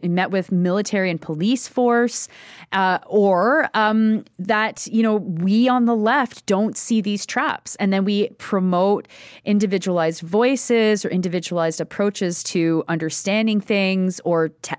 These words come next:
activism, ad hoc activism, where someone might call a rally and then all of a sudden they are the activist or whatever, performativity, demanding that someone has all the fucking answers. I mean, it just goes on and on and on.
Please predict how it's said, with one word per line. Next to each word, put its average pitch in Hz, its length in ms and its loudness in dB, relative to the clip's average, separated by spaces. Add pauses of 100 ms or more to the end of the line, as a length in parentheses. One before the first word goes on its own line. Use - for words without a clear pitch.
activism, 202 560 -2
ad 190 240 -2
hoc 180 440 0
activism, 196 760 -2 (340)
where 180 240 4
someone 180 280 -2
might 165 180 -2
call 180 200 0
a 170 60 2
rally 170 360 0
and 180 80 0
then 170 80 0
all 160 80 2
of 160 60 0
a 165 40 -6
sudden 160 280 -2
they 156 240 0
are 147 140 0
the 151 180 -4
activist 220 580 -4
or 233 60 2
whatever, 226 360 0 (500)
performativity, 254 1120 0 (300)
demanding 190 400 2
that 151 160 -4
someone 185 160 -2
has 175 160 -2
all 160 100 2
the 156 80 -2
fucking 170 520 -4
answers. 262 600 2
I 233 60 2
mean, 254 160 2
it 247 80 2
just 311 180 -2
goes 294 240 2
on 254 400 2
and 214 220 -2
on 214 340 2
and 185 220 -2
on. 214 380 2